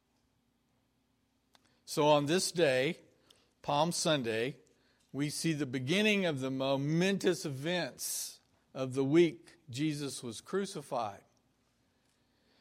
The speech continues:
Many of these people who greeted Jesus clearly saw the messianic implications of what Jesus had already done.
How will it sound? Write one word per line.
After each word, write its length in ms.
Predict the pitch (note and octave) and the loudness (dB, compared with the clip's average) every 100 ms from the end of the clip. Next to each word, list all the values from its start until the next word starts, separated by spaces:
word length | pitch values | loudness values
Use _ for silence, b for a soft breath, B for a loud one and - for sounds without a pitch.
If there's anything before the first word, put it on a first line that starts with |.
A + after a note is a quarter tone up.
| _ | _
Many 280 | C#3 D3+ F#3+ | -2 2 4
of 80 | F3+ | 6
these 200 | F3+ D#3+ | 6 4
people 600 | - G3 F#3 G3 F#3 F3 | 0 0 2 2 4 4
who 200 | F3 D3 | 4 2
greeted 460 | B2+ E3 E3+ D#3+ C3 | 2 2 2 2 0
Jesus 560 | D#3 E3 D#3 D#3 D3 | -2 -2 -2 -4 -6
clearly 760 | - - F3+ G3 G3+ G3 F3 D#3 | -10 -8 4 8 8 8 6 2
saw 580 | - D3 C3+ C3 B2+ - b b b b b | 0 2 2 2 0 -6 b b b b b
the 100 | C3 | -10
messianic 800 | B2+ D3 D3+ D#3 D3 E3 E3 D#3+ | -2 0 0 -2 -2 -2 -6 -6
implications 960 | C#3+ C#3 C#3 B2+ D#3 D3+ - C#3 A2+ A#2+ | -8 -6 -8 -6 -4 -4 -6 -8 -8 -10
of 100 | B2 | -4
what 240 | C3 C3 | -4 -4
Jesus 460 | A2+ C#3 C3 B2+ C#3 | -4 -4 -4 -6 -6
had 180 | B2 | -6
already 760 | B2 - C#3+ D#3+ D#3+ D3 A#2 A2 | -6 -4 2 2 2 -2 -4 -8
done. 360 | G#2 G#2 F#2+ | -8 -10 -10